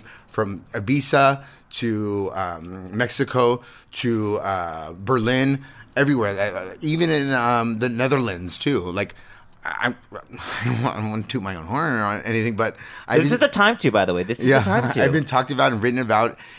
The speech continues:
Speaker 1: in, in, in European, like, um, like, uh, music, like, things, uh, music, like, magazines and stuff, and, like,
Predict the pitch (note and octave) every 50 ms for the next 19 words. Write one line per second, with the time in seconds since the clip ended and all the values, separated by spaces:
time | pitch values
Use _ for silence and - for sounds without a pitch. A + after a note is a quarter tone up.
0 | - - C3 C3 B2+ - - B2 A#2+ A#2 A2+ - - B2+ B2 A#2+ A#2+ - G#2+ B2+
1 | C3 C3+ C3+ - - C#3 C3+ C3 B2 A2+ G#2+ - G#2 G#2 G2 F#2+ G2 G2 G2 G2
2 | G2 G#2 G#2+ G#2+ - - G2 F#2 F2+ F2 E2 F2 G#2 B2 C#3+ D3 C#3 C#3+ A2+ -
3 | G#2 A2 G#2+ - - A#2 G#2 G2 G2 G2 F#2+ F2 - E2+ F2 F2 F2+ G#2 A2+ A2+
4 | A#2+ C3 - A2 G2+ G2+ F2 F2+ G2+ G2+ G2+ G#2 G2 F#2+ A2 A#2 A#2 A2 G2+ G2+
5 | F#2+ - - F#2+ F#2 - F#2 F2+ F2+ F2+ E2+